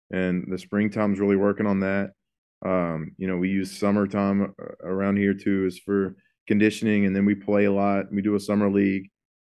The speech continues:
It's, it's sort of back to now. Uh, now we're in a little bit of evaluating too. We're trying to get better as a team, but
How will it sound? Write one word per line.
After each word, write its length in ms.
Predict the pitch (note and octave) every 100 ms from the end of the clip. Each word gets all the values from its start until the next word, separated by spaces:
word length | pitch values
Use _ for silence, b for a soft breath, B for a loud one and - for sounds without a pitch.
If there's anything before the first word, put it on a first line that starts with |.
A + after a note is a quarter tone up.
| -
It's, 180 | F2+ -
it's 240 | - - -
sort 200 | A#2 G#2+
of 220 | G2+ G2 _ _ _ -
back 260 | G#2 G2
to 160 | - G#2+
now. 580 | G2+ A2+ A2+ G#2+ G2+ G2 _ _ _ -
Uh, 260 | F#2 F#2 F2 D#2+ - _ _ _ _ -
now 180 | G#2+ B2+
we're 380 | A#2 A2 G#2 G2+ -
in 140 | F#2 G#2
a 60 |
little 180 | A2+ C#3
bit 140 | A#2 G#2
of 140 | F#2+
evaluating 640 | F#2+ G2 G#2+ G2 F2+ E2+ E2+
too. 220 | G2+ D2+ -
We're 100 | D#2+
trying 220 | C3 B2
to 60 | A2
get 140 | A2
better 200 | G2 A2
as 100 | G#2
a 60 | G2
team, 340 | G#2 A2+ A#2+ G#2+
but 180 | F#2+